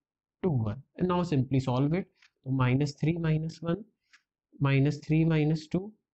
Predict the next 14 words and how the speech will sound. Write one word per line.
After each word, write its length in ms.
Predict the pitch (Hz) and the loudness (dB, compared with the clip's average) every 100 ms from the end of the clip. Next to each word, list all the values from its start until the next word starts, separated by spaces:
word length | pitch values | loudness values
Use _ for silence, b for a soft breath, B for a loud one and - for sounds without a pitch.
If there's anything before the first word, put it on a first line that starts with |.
| _ _ _ _ - | _ _ _ _ -4
वन 140 | 147 | 0
माइनस 540 | 156 131 110 117 147 - | 2 2 2 2 0 -2
टू, 140 | 110 107 | -4 -2
तो 60 | - | -2
ये 80 | 139 | 0
आ 140 | 135 | 2
रहा 120 | 131 | 2
है 60 | 123 | 2
माइनस 460 | 117 117 123 143 - | 0 0 0 -4 -8
फ़ोर, 320 | 156 156 170 - - | -8 -6 -8 -14 -6
माइनस 540 | 127 120 117 127 - - | -2 0 0 0 -4 -4
फ़ाइव, 300 | 156 160 190 _ _ - | 0 0 -2 _ _ -4
माइनस 440 | 123 110 120 147 - | 0 2 0 -2 -4
वन। 140 | 117 | -4